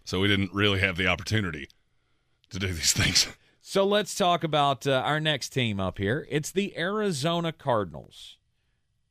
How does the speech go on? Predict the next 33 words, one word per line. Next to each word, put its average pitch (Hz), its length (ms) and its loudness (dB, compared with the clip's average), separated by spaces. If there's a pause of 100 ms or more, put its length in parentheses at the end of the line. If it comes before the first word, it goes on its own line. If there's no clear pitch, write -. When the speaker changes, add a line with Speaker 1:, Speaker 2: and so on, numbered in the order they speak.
(100)
Speaker 2:
team 117 200 0
that 120 80 -4
got 110 220 -2
knocked 113 260 -4
out 120 160 2
of 110 60 -4
the 98 40 -8
first 123 300 -2
round 120 240 -4
of 107 60 -6
the 90 120 -16
playoffs 143 720 -2 (440)
this 107 220 -4
past 104 340 -2
season. 165 720 -2
The 123 160 -6
end 160 240 0
of 147 80 0
the 147 80 2
season 139 420 -2
did 123 160 -2
not 117 240 -4
go 107 140 -2
well 104 280 -4
for 117 160 -6
them. 113 360 -4 (440)
They 92 100 -6
started 127 420 2
out, 117 260 2
what, 98 260 -2
eight 117 220 -4
and 120 140 -4
oh? 127 340 2